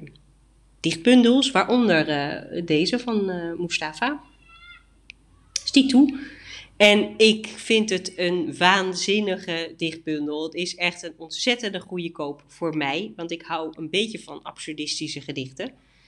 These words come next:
En, eh, dat is dit ten, <laughs> ja, ten voeten uit. Dus ik, eh,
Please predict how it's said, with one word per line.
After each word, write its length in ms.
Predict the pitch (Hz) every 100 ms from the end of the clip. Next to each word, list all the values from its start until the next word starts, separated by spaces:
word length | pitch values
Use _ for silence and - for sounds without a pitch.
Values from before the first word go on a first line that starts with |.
| _ _ _ _
En, 460 | - 156 151 156 -
eh, 440 | - 147 147 143 143
dat 240 | 147 180 180
is 200 | 196 -
dit 280 | 202 190 -
ten, 260 | - 180 175 175 -
<laughs> 160 | 175
ja, 220 | 185 160
ten 200 | 156 185
voeten 300 | 180 160 -
uit. 300 | 147 143 139
Dus 240 | - 151 -
ik, 160 | -
eh, 480 | 180 156 151 151 147